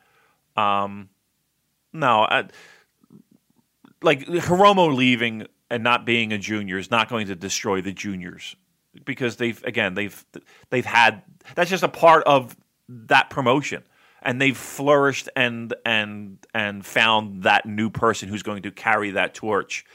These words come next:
uh, since day one. So no, I'm not, I'm not too concerned about that.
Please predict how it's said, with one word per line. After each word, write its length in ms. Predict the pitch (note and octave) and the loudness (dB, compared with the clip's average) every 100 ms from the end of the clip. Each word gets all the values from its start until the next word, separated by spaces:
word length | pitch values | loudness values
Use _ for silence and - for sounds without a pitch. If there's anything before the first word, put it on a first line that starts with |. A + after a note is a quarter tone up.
| - _ _ _ _ _ _ | -20 _ _ _ _ _ _
uh, 480 | A#2 A2 G#2 G#2 G#2 - _ _ _ _ _ _ _ _ _ _ - | 2 4 4 2 -2 -8 _ _ _ _ _ _ _ _ _ _ -12
since 360 | - D#3 B2 | -8 -6 -4
day 160 | A2+ B2 | 2 2
one. 300 | B2 G#2 - _ _ _ - | 4 -2 -4 _ _ _ -8
So 340 | G#2 F2+ F#2 - _ - | -4 -2 -4 -12 _ -12
no, 140 | A2 F2 | -6 -6
I'm 180 | - F2+ | -4 -6
not, 200 | F2+ E2 | -6 -6
I'm 140 | - G2 | -6 -6
not 180 | F2 - | -6 -10
too 140 | - | -20
concerned 360 | - - - - | -20 -18 -18 -18
about 180 | D#2+ - | -20 -20
that. 140 | - | -20